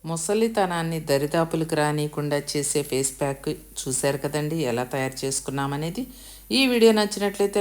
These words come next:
లైక్ చేయండి, షేర్ చేయండి. మీ ఫ్రెండ్స్ అందరికీ కూడా వీడియో చూస్తూ ఒక్క లైక్ కొట్టండి. మీ సపోర్ట్ అనేది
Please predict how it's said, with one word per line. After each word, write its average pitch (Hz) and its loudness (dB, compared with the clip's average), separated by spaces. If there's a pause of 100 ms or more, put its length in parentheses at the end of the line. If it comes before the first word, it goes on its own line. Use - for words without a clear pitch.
లైక్ 175 -2
చేయండి, 185 0 (120)
షేర్ 151 2
చేయండి. 160 -2
మీ 139 -6
ఫ్రెండ్స్ 139 -2
అందరికీ 147 -4 (100)
కూడా 143 -2 (100)
వీడియో 139 0 (100)
చూస్తూ 190 -2 (120)
ఒక్క - -8
లైక్ 131 -4
కొట్టండి. 135 -4 (420)
మీ 220 6 (140)
సపోర్ట్ 202 4
అనేది 190 0